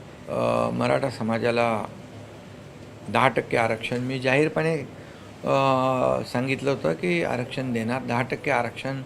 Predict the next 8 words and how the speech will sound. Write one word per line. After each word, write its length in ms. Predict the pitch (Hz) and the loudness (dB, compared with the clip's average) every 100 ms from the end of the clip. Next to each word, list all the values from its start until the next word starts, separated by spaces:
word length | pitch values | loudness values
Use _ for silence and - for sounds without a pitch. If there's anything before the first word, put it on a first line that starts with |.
| - - - - - | -12 -16 -16 -14 -4
मराठा 300 | 123 127 127 | 0 2 0
समाजाला 480 | - 117 117 120 113 | -2 -2 0 0 0
दिलं. 340 | 110 110 127 - - - - - - | -2 -2 -2 -4 -14 -16 -18 -14 0
आजही 340 | 117 120 151 | 2 4 2
ते, 540 | 147 139 131 127 120 123 - - - | 2 0 0 2 0 -4 -8 -14 -6
अ, 40 | 113 113 117 117 113 | -4 -2 -2 -2 -2
आरक्षणाचा 800 | 113 113 - 123 120 117 113 107 - - 120 | -2 -2 -2 -2 -2 -2 -4 -4 -8 -10 0
लाभ 260 | 127 117 | 2 2